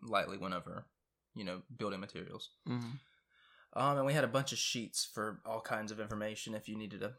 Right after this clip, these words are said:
Speaker 1: find what you needed, material you needed, whatnot. And, uh, I was trying to figure out, uh, somebody I know is getting hardwood floors. And they
Speaker 2: Mm-hmm.
Speaker 1: were like, "Yeah, we'll be here in two weeks. The,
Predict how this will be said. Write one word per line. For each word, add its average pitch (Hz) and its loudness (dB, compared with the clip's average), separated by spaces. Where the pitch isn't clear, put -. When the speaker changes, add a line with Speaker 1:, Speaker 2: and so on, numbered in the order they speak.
Speaker 1:
find 107 2
what 107 0
you 104 -4
needed, 101 -4
material 110 -2
you 101 -2
needed, 107 -4
whatnot. 101 2
And, 104 -6
uh, - -4
I 117 -2
was 110 0
trying 151 2
to 147 -4
figure 110 0
out, 104 2
uh, - -4
somebody 123 2
I 110 0
know 107 -2
is 107 -4
getting 107 -2
hardwood 101 -2
floors. - -8
And 143 2
they 107 2
Speaker 2:
Mm-hmm. 101 4
Speaker 1:
were 95 4
like, 110 -2
"Yeah, 110 4
we'll 131 2
be 127 0
here 110 -2
in 98 0
two 104 -6
weeks. 101 -6
The, 107 -4